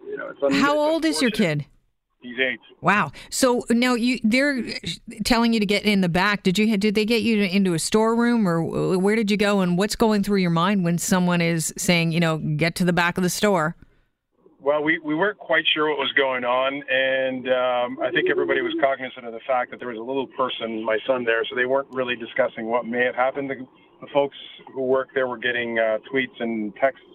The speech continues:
Speaker 1: from friends in the building, but, uh, nobody mentioned anything, um, but it was pretty apparent,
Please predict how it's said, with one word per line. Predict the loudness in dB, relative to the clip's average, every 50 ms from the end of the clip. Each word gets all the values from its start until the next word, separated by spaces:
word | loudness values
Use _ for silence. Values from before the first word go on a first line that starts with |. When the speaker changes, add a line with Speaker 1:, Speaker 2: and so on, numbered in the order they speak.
| -14
Speaker 1:
from | -12 -10 -10 -6
friends | -2 -2 -2 -2 -2 -4
in | -8
the | -8 -4
building, | -2 0 0 2 0 0 -2 -4 -8 -16 -20 -20 -20 -20 -20 -20 -20 -20 -20 -20 -20 -20 -14 -6
but, | -4 -4 -4 -2 -2
uh, | 0 0 0
nobody | 0 0 0 0 0 -2 -4
mentioned | -2 -2 -2 -2 -2 -6 -8 -6 -6
anything, | -4 -4 -6 -6 -2 -2 -2 -2 -2 -4 -6 -8 -10 -6
um, | -4 -2 0 0 2 0 0 0 -2 -4 -6 -2
but | 0 0 0 -2 -6 -18 -16 -14
it | -14 -10 -8
was | -8 -10 -4
pretty | -2 -2 0 0
apparent, | -2 -2 -2 -2 -2 0 0 -2 -4 -6